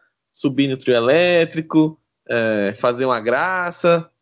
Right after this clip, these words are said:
é, ofereceram, isso já tava na segunda-feira, né, pra além da festa, mas ofereceram na Câmara de Vereadores do Rio um título de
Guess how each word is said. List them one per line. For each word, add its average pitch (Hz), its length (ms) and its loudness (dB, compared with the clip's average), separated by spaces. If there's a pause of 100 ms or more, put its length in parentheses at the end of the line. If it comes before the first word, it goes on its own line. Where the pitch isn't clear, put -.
(380)
é, 113 480 -4
ofereceram, 156 1080 0 (1300)
isso 131 240 -4
já 143 160 2
tava 139 560 -2 (300)
na 135 140 -2
segunda-feira, 143 760 0
né, 131 120 -2
pra 139 200 -2
além 139 240 -2
da 147 120 2
festa, 120 400 -4
mas 120 380 -8 (220)
ofereceram 151 680 2
na 147 140 0
Câmara 147 320 0
de 143 80 -2
Vereadores 139 520 0
do 147 100 0
Rio 131 300 -2
um 160 100 -4
título 156 400 0
de 131 400 4